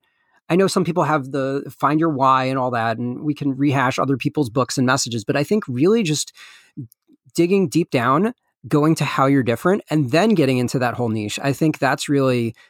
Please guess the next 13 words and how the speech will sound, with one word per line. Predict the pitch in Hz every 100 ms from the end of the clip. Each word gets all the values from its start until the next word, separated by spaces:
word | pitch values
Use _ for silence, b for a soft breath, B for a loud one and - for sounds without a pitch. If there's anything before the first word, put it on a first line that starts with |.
| -
been | 147 127
super | - 151 143
effective | 120 156 180 - 113
for | - 113 107
you. | 92 78 67 - b b b
So | - 160 143 139 - -
th-, | 135 -
I | 160
guess | 202
the | -
question | - 196 - 190
then | 135 123
is, | 120 113